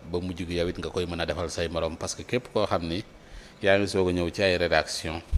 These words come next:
noonu la yëf yi di demee. Ña la fa jiitu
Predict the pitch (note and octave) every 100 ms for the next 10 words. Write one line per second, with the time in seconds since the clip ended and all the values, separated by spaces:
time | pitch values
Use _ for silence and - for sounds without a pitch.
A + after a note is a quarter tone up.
0 | - - - - F2+ F2+ F2 E2 D#2+ -
1 | E2 E2 D#2 D#2 F2 - - - - -
2 | - F#2 G2 G#2 G#2+ E2+ F#2 E2+